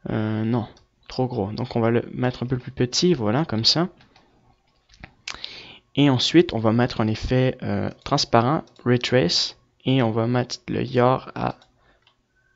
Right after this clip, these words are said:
deux. Baisser le alpha et le mettre à zéro point sept. Mhm. Donc ça fait trop transparent. Donc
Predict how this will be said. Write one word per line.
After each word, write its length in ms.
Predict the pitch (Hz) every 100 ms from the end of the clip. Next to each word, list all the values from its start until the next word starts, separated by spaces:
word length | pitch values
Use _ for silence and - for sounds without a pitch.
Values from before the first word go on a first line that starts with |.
| _ _
deux. 300 | 120 123 139 - - _ _ _ _ _
Baisser 400 | - 117 127 -
le 100 | 131
alpha 500 | 113 120 - 135 135
et 60 | 123
le 100 | 113
mettre 240 | 120 120
à 60 | 113
zéro 260 | 117 123 131
point 460 | - 117 107 98 - - - - -
sept. 720 | - - - 135 151 - - - - _ _ _ _ _ _ _ _ _ _ - _ _ _ _ _ _ _ _ -
Mhm. 560 | 113 110 98 147 113 101 - - -
Donc 120 | 117
ça 140 | -
fait 120 | 107 104
trop 200 | - 143
transparent. 600 | 127 120 - 104 117 143
Donc 340 | 101 98